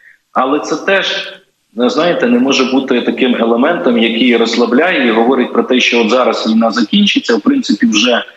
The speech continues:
можна особливо ні про що не думати, там, е, сили оборони не підтримувати, ми вже нічого не можемо змінити. Е, розумієте, по-перше, треба не допустити, щоб ситуація змінилась на гірше, а по-друге,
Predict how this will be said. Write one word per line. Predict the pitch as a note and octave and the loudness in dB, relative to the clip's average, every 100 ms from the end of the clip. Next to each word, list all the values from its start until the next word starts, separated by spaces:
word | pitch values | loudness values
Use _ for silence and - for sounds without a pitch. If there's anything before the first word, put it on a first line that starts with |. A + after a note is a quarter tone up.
| _ _ A#2+ | _ _ 0
можна | B2+ B2 A2+ | 0 2 0
особливо | A2 A2 A#2 A#2 A2+ | 0 0 0 2 2
ні | A2+ | 0
про | A2+ A2 | 0 0
що | - B2 | 0 0
не | B2 | 0
думати, | G3+ G3 D#3 A#2+ - | 0 0 0 -2 -2
там, | A2 G#2+ G#2+ - - - | -2 -2 -6 -10 -10 -4
е, | G#2 | -2
сили | - C#3+ B2 | 0 0 0
оборони | A2 A2 A#2 A#2+ A#2 | 0 0 0 0 0
не | A#2 | -2
підтримувати, | A2 G#2+ - F#3 E3 D3+ C3 - A2+ | -4 -4 -2 0 0 0 0 0 0
ми | A#2+ | 2
вже | G#2+ A#2 | 2 2
нічого | A2+ G#2 A2+ A2+ | 2 2 2 2
не | A2 | 2
можемо | A2 A2+ G#2+ | 2 0 0
змінити. | G2+ A#2 D3+ E3+ - B2 - - _ _ - | 2 2 2 0 -2 -6 -8 -20 _ _ -2
Е, | A2+ B2 A2+ A2 | 2 4 2 2
розумієте, | B2+ C#3+ F3 F3 C#3+ | 0 0 0 0 -2
по-перше, | - C#3+ C3 C#3+ C3+ | -2 -2 -2 -2 -2
треба | C3+ A#2 A#2+ | 0 0 0
не | B2 | 0
допустити, | A#2+ B2+ - B2+ A2 | -2 -2 -2 -2 0
щоб | G#2+ G#2+ | 0 -2
ситуація | - G#2 A#2 A2 A2 G#2 | -4 -2 0 0 0 -2
змінилась | A2 A#2 A2+ A2 A#2 | 0 2 2 2 0
на | A#2 | 0
гірше, | - - - - | 0 -2 -2 -2
а | - | -2
по-друге, | A2 G2+ - D3 | 0 0 0 -2